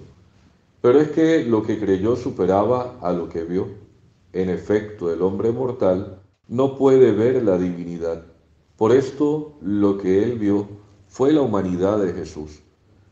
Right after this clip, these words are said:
Pero confesó su divinidad al decir: "Señor mío y Dios mío". Él, pues, creyó con todo y que vio,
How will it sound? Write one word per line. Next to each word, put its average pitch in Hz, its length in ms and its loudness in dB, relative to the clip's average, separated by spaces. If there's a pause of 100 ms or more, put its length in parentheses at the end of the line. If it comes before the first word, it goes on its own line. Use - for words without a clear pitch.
(140)
Pero 117 220 2
confesó 117 480 0
su 139 220 0
divinidad 101 560 0
al 104 100 -2
decir: 82 480 -10 (680)
"Señor 92 460 -2
mío 117 380 -6 (440)
y 92 140 -4
Dios 92 400 0
mío". 85 380 -14 (840)
Él, 107 580 2
pues, 101 500 -2
creyó 92 480 -2
con 90 400 -6
todo 143 440 -2 (360)
y 104 180 -6
que 95 180 0
vio, 87 280 -6